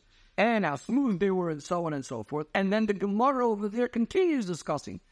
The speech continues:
how the second Beis Hamikdash was greater than the first one, both in its structure and how long it stood for. As the pasuk says, "Gog V'Yikved Habayis Hazo Achron," the last Beis Hamikdash will be greater than the first, but this pasuk is also referring to the third Beis Hamikdash,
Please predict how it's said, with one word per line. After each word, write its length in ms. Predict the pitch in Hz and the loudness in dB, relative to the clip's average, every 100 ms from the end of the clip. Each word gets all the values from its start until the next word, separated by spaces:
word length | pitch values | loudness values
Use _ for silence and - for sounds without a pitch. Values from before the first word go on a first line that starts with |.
| _ _ | _ _
how 140 | 185 | 0
the 100 | 180 | 0
second 520 | 165 - 294 285 262 202 | -2 0 0 2 2 2
Beis 180 | 180 | 2
Hamikdash 400 | 180 156 139 135 | 0 -4 -6 -6
was 140 | 170 135 | -4 -4
greater 320 | 160 208 202 | 0 0 0
than 120 | 185 | 0
the 80 | 180 | -2
first 400 | - 277 262 - | 0 0 0 -2
one, 240 | 185 127 - _ _ | -4 -4 -6 _ _
both 320 | 139 180 208 | -2 0 2
in 100 | 202 | 0
its 180 | 175 135 | -2 -4
structure 800 | - - 233 262 - - 120 95 _ _ - | -10 -2 0 0 -8 -8 -8 -8 _ _ -2
and 260 | 202 240 202 | 0 2 2
how 160 | 165 | 2
long 340 | 180 185 196 175 | 2 2 2 0
it 100 | 151 | -2
stood 320 | - - 120 | -6 -10 -10
for. 260 | - 135 160 | -6 -2 -2
As 120 | 139 | -2
the 60 | 117 | -2
pasuk 340 | 185 196 180 | 0 0 -2
says, 180 | 175 135 | -4 -4
"Gog 320 | 135 196 190 | 0 0 2
V'Yikved 400 | 175 160 - 156 | 0 -2 -2 -2
Habayis 440 | 143 156 190 180 | 0 2 2 0
Hazo 200 | 165 156 156 | -2 0 0
Achron," 380 | 185 196 190 | 0 -2 -2
the 80 | 156 | 0
last 300 | 151 214 240 | 2 4 2
Beis 200 | 180 156 | -2 -4
Hamikdash 360 | 139 131 113 95 _ _ _ | -2 -2 -4 -10 _ _ _
will 140 | - 180 | -2 0
be 140 | 175 | 0
greater 680 | 139 147 196 233 202 160 - _ - | -2 0 2 2 0 -2 -6 _ 0
than 200 | 160 156 | 0 0
the 80 | |
first, 380 | 131 156 160 185 | -4 -2 -2 -2
but 160 | 139 123 | -4 -2
this 160 | 190 | -2
pasuk 460 | - 202 233 - 165 | 0 0 0 -2 -4
is 120 | 135 | 0
also 260 | 175 190 220 | 0 0 0
referring 460 | 233 196 254 247 | -2 0 0 0
to 100 | 214 | 0
the 100 | 202 | 0
third 460 | 170 - 339 381 254 | -2 2 2 4 2
Beis 200 | 226 202 190 | 0 0 -2
Hamikdash, 420 | 190 180 180 | -2 0 0